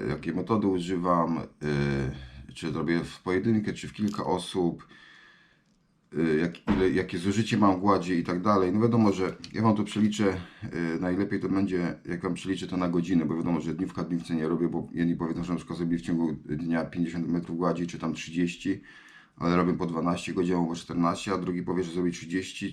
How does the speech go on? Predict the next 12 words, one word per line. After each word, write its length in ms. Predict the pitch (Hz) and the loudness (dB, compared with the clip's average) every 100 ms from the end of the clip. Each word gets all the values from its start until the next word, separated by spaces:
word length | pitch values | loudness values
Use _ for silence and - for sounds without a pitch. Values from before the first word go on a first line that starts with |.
| - | -6
albo 160 | 76 82 | -6 -4
też 200 | 85 - | -4 -6
czterdzieści, 460 | 82 85 92 104 | -6 -4 -4 -2
a 120 | 92 | 0
powie, 240 | 87 87 90 | 0 -2 -2
że 120 | 90 | -2
robię, 240 | 82 87 - - | 0 -2 -4 -12
że 160 | 82 87 | -10 -8
pracuje 340 | - - 90 | -8 -4 -2
po 140 | 87 95 | 0 0
osiem 220 | 95 78 | 0 -2
godzin. 400 | 76 80 92 | 0 0 -2